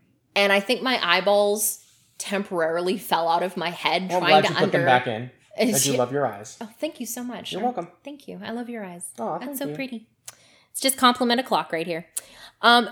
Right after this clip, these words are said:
Speaker 1: but seriously, that conversion chart made me feel like I was trying to figure out whether or not I was buying a gold or a triple platinum version of a Ubisoft game.
Speaker 2: Yeah, it ain't good.
Speaker 1: <laughs>
Speaker 2: So just so you know, though, if you are holding those codes that you were planning on stacking, they will reactivate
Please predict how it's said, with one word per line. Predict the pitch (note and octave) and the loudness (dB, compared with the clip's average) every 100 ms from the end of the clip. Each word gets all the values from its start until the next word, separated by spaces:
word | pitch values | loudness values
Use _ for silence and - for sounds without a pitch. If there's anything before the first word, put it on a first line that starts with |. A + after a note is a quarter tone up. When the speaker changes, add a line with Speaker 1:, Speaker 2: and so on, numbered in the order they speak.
| A3+ | 0
Speaker 1:
but | C#4 | 2
seriously, | - D#4 D#4+ C#4 | 2 0 0 -2
that | A#3+ A#3 | -2 -2
conversion | C4 C4+ A#3+ A#3+ C4+ | -2 0 0 -2 -4
chart | C4 G#3+ - - | 0 0 0 0
made | A3 A3 | 0 0
me | A#3 | 0
feel | A3+ A#3 C4 | -4 -4 -2
like | F#3 F3+ | 0 0
I | F#3 | 0
was | G3 | 0
trying | - A3 | -2 -2
to | G#3 | -2
figure | A3 G3 G3+ | -4 -2 0
out | G3 | 0
whether | F#3+ F#3+ F#3+ | 0 0 0
or | |
not | F#3 F#3 | 0 0
I | G3 | 0
was | F#3 F3 | -2 -4
buying | F#3+ F#3 F3+ F3 | -2 0 0 -2
a | |
gold | E3+ F#3+ G3+ A3 | -2 4 4 4
or | G#3 | 0
a | E3 | -2
triple | - G#3 G#3+ F3+ | -2 -4 -4 -6
platinum | - A3 - F#3+ | -2 0 0 -2
version | F3 F3+ F3+ | -4 -6 -6
of | E3 | -8
a | D#3+ | -6
Ubisoft | F3+ F#3 F3+ D#3 D3 | -8 -6 -4 -4 -4
game. | D#3+ C#3+ E3 A2 | -6 -6 -8 -12
Speaker 2:
Yeah, | A2 G#2+ G#2 - | -12 -12 -14 -10
it | D#3 | -6
ain't | D#3 C#3 B2+ | -4 -2 2
good. | - D#4 - | 4 4 0
Speaker 1:
<laughs> | - - C4 - B3 - _ - - - - | -2 -4 -6 -4 -10 -10 _ -18 -16 -16 -14
Speaker 2:
So | - C4 B3 | 6 8 8
just | D4 C#4+ | 4 2
so | D#4+ | 4
you | A#3+ | 4
know, | G3 F#3+ | 4 6
though, | F3+ | 6
if | E3 | 4
you | F3+ E3 | 6 8
are | E3 | 8
holding | E3 F3 E3 D3+ | 6 0 -2 -2
those | C#3+ | -2
codes | - D#3 D3+ D3+ D3 | -2 2 2 2 0
that | C#3+ | -4
you | C#3 | -4
were | C3+ | -6
planning | D3+ C#3+ C3+ | -4 -4 -2
on | B2+ | -4
stacking, | B2 C#3 B2+ C3 C3 | -2 -2 0 -2 -4
they | C#3 | -2
will | C#3+ G#3+ C4 | 2 2 2
reactivate | G3+ A3 E3 F#3 - D3+ C3 A#2 - | -2 2 4 4 -2 -6 -4 -6 -8